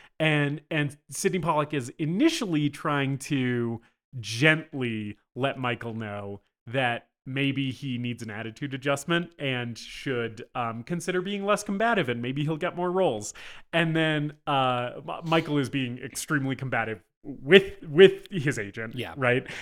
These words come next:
Speaker 1: Um, and so it kind of turns, it gets a little bit more heated, and Sidney Pollack is, like, straight up like,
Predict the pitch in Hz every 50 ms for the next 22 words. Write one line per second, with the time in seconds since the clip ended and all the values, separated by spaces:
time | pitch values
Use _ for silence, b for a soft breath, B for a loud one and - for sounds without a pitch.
0 | B B - 165 156 151 147 151 - 294 175 147 170 185 185 180 - 233 220 185
1 | 147 127 - _ _ - - - 170 160 151 147 139 - - - 180 160 165 180
2 | 180 180 - 165 151 147 147 135 147 135 131 123 123 123 117 - 139 135 120 117
3 | 104 98 98 B B B B B B - 147 147 143 131 - 170 165 156 147 143
4 | 143 139 135 127 120 131 117 - 120 127 127 - - - - 127 131 123 117 113
5 | 107 - - 110 104 101 - -